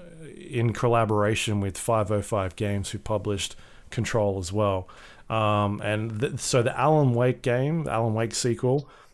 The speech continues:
is, is pu-, being published by, um, Epic. Um, Epic also has another game that they're working on, uh, with Remedy. And then Remedy's got that first-person shooter that they're currently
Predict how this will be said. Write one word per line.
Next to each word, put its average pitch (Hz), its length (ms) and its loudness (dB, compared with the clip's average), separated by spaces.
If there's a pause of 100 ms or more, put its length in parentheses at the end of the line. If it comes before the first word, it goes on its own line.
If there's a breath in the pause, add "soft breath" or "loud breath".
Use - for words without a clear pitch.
(100)
is, 110 300 -4
is 104 260 -2
pu-, - 240 -4
being 110 300 0
published 110 420 -2
by, 98 360 -2
um, 95 520 -6
Epic. 175 400 -4 (460 loud breath)
Um, 101 500 -4 (380)
Epic 120 320 0
also 117 260 2
has 107 160 2
another 104 300 0
game 123 240 2
that - 80 -4
they're 120 120 0
working 127 380 0
on, 143 300 -2 (400 loud breath)
uh, 117 200 -2
with 113 220 0
Remedy. 147 480 0 (400 loud breath)
And 113 280 -2
then 113 260 2
Remedy's 139 380 4
got 127 160 2
that 101 240 0
first-person 120 680 2
shooter 131 320 0
that 101 200 -4
they're 95 280 -2 (380 loud breath)
currently 101 600 -4